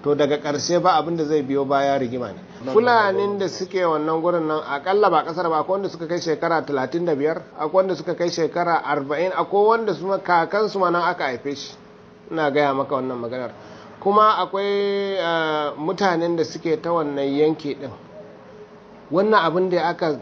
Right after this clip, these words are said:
Speaker 1: yi mu-, ake musu, haka za a zo a tarar da dabbobinsu, a harbi dabbobi a kashe. Dukkan wani al'amari da dukkan wani fitina babu abin da ba a wa Fulani.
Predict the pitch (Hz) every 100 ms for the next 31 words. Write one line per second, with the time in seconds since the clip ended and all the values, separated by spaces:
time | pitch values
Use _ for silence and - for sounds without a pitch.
0 | - 143 151 170 175 170 180 151 135 127
1 | - 202 190 175 185 160 160 156 - 160
2 | 175 165 143 160 156 170 165 180 175 170
3 | 135 - - - 127 123 139 156 151 165
4 | 160 170 - - 131 - - - - -
5 | 160 - - 160 135 131 139 135 135 -
6 | 131 120 120 120 120 - - - - 120
7 | 123 139 151 151 135 131 135 131 131 131
8 | 117 127 123 104 127 127 117 117 110 110
9 | 101 113 104 87